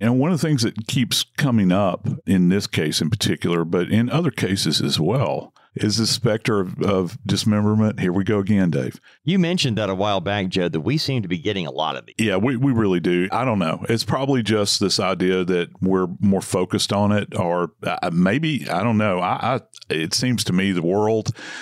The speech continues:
Speaker 1: uh, there are less boundaries now, even for killers.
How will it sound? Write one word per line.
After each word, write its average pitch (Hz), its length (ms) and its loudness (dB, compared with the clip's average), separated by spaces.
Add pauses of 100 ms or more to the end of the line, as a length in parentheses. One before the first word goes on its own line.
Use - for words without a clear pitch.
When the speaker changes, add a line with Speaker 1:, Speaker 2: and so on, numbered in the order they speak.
(180)
Speaker 1:
uh, 87 320 0 (200)
there 104 160 0
are 98 40 0
less 92 220 0
boundaries 98 680 0
now, 113 540 2
even 107 300 0
for - 140 -4
killers. 131 580 0